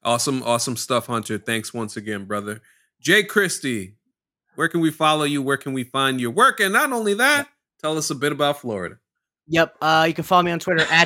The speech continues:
Speaker 2: Jay Christie. I'm gonna keep raising money for Hurricane Ian relief. Check my page. Um,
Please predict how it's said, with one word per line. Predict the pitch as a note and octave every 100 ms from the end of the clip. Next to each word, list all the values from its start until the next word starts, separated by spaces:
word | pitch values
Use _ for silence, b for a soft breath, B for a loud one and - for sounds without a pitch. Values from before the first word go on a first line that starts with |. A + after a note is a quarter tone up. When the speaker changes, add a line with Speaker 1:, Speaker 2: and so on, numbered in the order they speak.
| A3+ -
Speaker 2:
Jay | E3
Christie. | - E3+ - D3 A#2 B B -
I'm | C#3+ D3+
gonna | D3
keep | - E3+ D#3
raising | D#3+ C#3
money | D3+ D3+ C#3
for | C#3 B2+
Hurricane | C#3+ C#3+ D3 C#3
Ian | D3+ D3
relief. | C#3+ D3+ C#3 -
Check | - C#3+ - - B -
my | B2+ B2
page. | - D3+ D#3 D3+ C#3+ - D#3+ B
Um, | B2+ B2 B2 A#2+ A#2